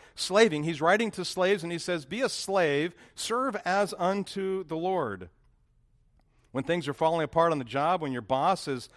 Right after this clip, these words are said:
a tyrant and a dictator and unbearable, Ephesians six seven, "With goodwill continue <laughs> serving the Lord." Isn't that encouraging?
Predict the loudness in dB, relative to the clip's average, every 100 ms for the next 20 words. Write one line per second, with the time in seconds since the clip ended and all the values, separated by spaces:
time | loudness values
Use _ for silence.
0 | -10 -6 -6 0 0 2 -4 -4 -6 -4
1 | -2 -4 -4 -2 0 -2 -2 -2 -2 -2
2 | 0 0 2 0 -2 -2 -6 -12 _ _
3 | _ _ _ _ _ -10 -4 -4 -2 -4
4 | -4 -8 -10 -6 -6 -6 -2 0 0 -2
5 | -4 -10 -20 -2 -2 -2 0 0 0 0
6 | 0 0 -2 -6 -6 -6 -6 -4 -6 -6
7 | -8 -10 -8 -8 -8 -10 -10 -10 -6 -2
8 | -2 -2 -6 -8 -6 -4 -4 -6 -4 -4
9 | -4 -6